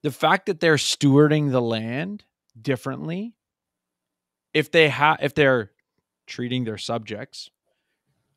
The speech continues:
um, as free and sovereign individuals, you know, the whole constitutional concept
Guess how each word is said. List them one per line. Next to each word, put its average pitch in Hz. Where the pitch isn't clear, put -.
um, 95
as 117
free 147
and 117
sovereign 120
individuals, 113
you 123
know, 107
the 107
whole 101
constitutional 110
concept 104